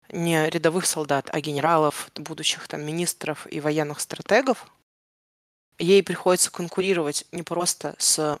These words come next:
мужчинами, ей приходится конкурировать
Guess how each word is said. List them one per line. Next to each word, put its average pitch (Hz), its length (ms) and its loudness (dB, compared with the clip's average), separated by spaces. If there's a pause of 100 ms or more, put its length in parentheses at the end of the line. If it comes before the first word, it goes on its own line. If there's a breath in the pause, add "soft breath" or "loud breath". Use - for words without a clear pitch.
(100)
мужчинами, 151 720 -2
ей 156 140 -6
приходится 151 440 -4
конкурировать 160 760 -6